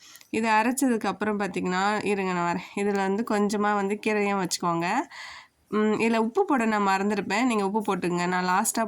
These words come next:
போட்டிருப்பேன், நீங்க ஃபஸ்ட்ல இது கூடயே போட்டுருங்க. சரியா? அப்புறம் அந்த மிளகாலாம் அரைக்கிறப்போ கொஞ்சம் மையாது, கொஞ்சமா தண்ணி ஊத்திக்கோங்க. அதனால ஒண்ணும் பிரச்சனை இல்ல. தண்ணி ஊத்தி கொஞ்சமா நல்ல மழை மழைன்னு அரைச்சிக்கோங்க.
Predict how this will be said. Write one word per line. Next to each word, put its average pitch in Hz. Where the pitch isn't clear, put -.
போட்டிருப்பேன், 190
நீங்க 214
ஃபஸ்ட்ல 220
இது 208
கூடயே 196
போட்டுருங்க. 175
சரியா? 175
அப்புறம் 233
அந்த 214
மிளகாலாம் 220
அரைக்கிறப்போ 196
கொஞ்சம் 208
மையாது, 196
கொஞ்சமா 233
தண்ணி 202
ஊத்திக்கோங்க. 190
அதனால 202
ஒண்ணும் 190
பிரச்சனை 185
இல்ல. 180
தண்ணி 202
ஊத்தி 196
கொஞ்சமா 196
நல்ல 190
மழை 190
மழைன்னு 180
அரைச்சிக்கோங்க. 180